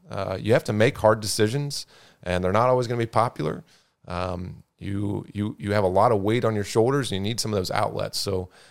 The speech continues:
that's been one of the most impactful things for, for my f-, short four years here, is just having good, uh, good people around you that can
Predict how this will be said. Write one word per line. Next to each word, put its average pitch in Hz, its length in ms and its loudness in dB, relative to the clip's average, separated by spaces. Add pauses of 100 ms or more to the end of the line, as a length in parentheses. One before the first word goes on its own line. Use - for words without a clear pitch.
that's 139 180 4
been 135 160 0
one 131 80 4
of 123 60 4
the 113 120 2
most 117 140 2
impactful 113 460 -2
things 110 240 0
for, 95 320 -6
for - 140 -10
my 101 140 -2
f-, - 220 -8
short - 340 0
four 98 240 2
years 98 340 0
here, 92 220 -4
is 90 120 -6
just 95 160 -10
having 104 480 -4
good, 101 400 2 (500)
uh, - 240 -12 (140)
good 110 180 0 (140)
people 98 320 -4
around 95 340 -2
you 98 80 -4
that 90 220 -6
can 87 320 -8